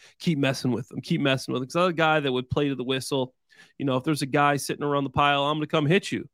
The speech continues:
Yo, keep your head up, man. You know, I love the way you play." And I got a chance to talk to Coach Saleh, um,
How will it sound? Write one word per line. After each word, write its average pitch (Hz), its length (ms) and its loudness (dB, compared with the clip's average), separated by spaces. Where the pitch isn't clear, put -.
Yo, - 160 -2
keep 180 260 -4
your 170 80 4
head 233 160 4
up, 131 220 0
man. 127 280 -6
You 127 100 0
know, 127 80 2
I 127 140 0
love 151 200 2
the 139 60 -2
way 135 140 0
you 131 100 2
play." 139 400 2
And 160 100 -6
I 190 60 -2
got 190 140 -2
a 175 40 -12
chance 190 260 -2
to - 60 -16
talk 185 260 2
to 151 80 -10
Coach 147 240 -2
Saleh, 147 460 0
um, 139 460 -4